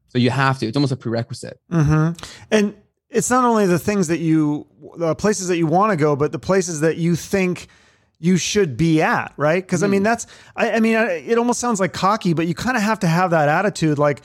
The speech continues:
Speaker 2: 'cause if you don't think that you're good enough to be in that space, then why is anyone else gonna do it?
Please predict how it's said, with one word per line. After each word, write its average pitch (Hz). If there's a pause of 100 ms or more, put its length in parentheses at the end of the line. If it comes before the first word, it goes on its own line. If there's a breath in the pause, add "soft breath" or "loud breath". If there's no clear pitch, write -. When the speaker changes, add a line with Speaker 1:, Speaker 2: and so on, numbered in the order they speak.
(220 loud breath)
Speaker 2:
'cause 190
if 156
you 233
don't 277
think 196
that 180
you're 156
good 160
enough 160
to 143
be 151
in 156
that 147
space, 156
then 151
why 160
is 156
anyone 156
else 180
gonna 123
do 117
it? -